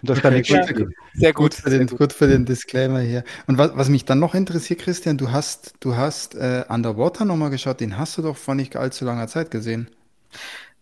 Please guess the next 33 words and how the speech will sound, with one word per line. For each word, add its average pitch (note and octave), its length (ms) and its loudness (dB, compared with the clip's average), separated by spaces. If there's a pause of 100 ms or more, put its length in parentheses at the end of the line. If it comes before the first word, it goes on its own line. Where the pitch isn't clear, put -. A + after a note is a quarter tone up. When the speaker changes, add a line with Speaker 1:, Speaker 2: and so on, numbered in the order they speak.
(100)
Speaker 3:
Ähm, C#3 580 0 (460)
das C3+ 100 2
Speaker 2:
Dachte - 80 -2
Speaker 3:
ist - 80 -4
schon G#3 140 -4
Speaker 2:
ich. D3+ 80 -6
Speaker 3:
eine A#2 120 -4
Weile G#2+ 280 4
her, A2 260 -2
wann C3 100 4
Speaker 2:
Zwanzig A#2 220 -4
zwanzig C#3 380 0
kam C3+ 180 0
der, C3 120 0
glaub A#2+ 180 0
ich, A2+ 120 -6
nämlich A#2 300 -4
raus. B2+ 320 -2
Speaker 3:
Und A#2 100 -10
da A2 120 0
hab A2+ 140 2
ich C#3 100 -4
den C3+ 140 -8
geguckt - 460 -6
auch, D#3+ 240 -6
genau, A2+ 460 -4
und B2 260 -14
Speaker 2:
Mhm. A#2 400 -4 (220)
Speaker 3:
fand A#2+ 240 -4
den A#2+ 140 -6
damals C#3+ 460 0
richtig - 340 -16
gut, F3+ 420 -12